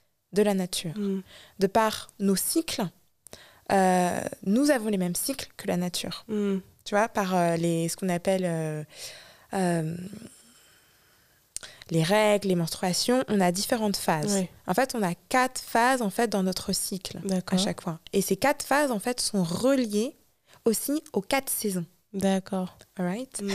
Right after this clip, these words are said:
Speaker 1: <laughs> Je sais pas si je suis
Speaker 2: Non,
Speaker 1: assez,
Speaker 2: mais je, moi, je
Speaker 1: assez claire.
Speaker 2: comprends, en tout cas. Ouais.
Speaker 1: Et donc, par exemple, quand on a, quand on a notre sang qui coule, euh, ce qu'on appelle aussi dans les traditions donc, euh,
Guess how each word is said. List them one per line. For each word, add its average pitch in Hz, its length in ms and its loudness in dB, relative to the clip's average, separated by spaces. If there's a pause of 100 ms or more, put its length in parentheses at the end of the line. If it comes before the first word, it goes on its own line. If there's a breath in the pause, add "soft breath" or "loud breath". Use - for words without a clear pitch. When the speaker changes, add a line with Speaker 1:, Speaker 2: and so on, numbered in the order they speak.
(160)
Speaker 1:
<laughs> - 60 -12
Je 262 40 2
sais 254 180 0
pas 302 100 4
si 302 120 2
je 233 60 4
suis 240 160 4
Speaker 2:
Non, 262 120 6
Speaker 1:
assez, 339 140 6
Speaker 2:
mais 247 120 6
je, 190 100 0 (100)
moi, 208 120 4
je 208 80 2
Speaker 1:
assez 214 80 0
claire. 202 240 4
Speaker 2:
comprends, 208 120 2
en 202 40 2
tout 196 220 -4
cas. 190 120 2 (120)
Ouais. 196 180 2
Speaker 1:
Et - 40 4
donc, 233 160 2
par 226 120 2
exemple, 247 240 2
quand - 260 0
on 233 100 2
a, 226 180 4
quand - 320 -2
on 214 100 0
a 208 80 4
notre 202 220 0
sang 262 160 0
qui 220 180 -6
coule, 302 380 4 (720 loud breath)
euh, 185 200 4
ce - 100 -2
qu'on 214 120 0
appelle 220 300 2
aussi 208 160 -2
dans 233 60 0
les 196 80 0
traditions 202 460 -2
donc, 190 260 2
euh, 180 140 2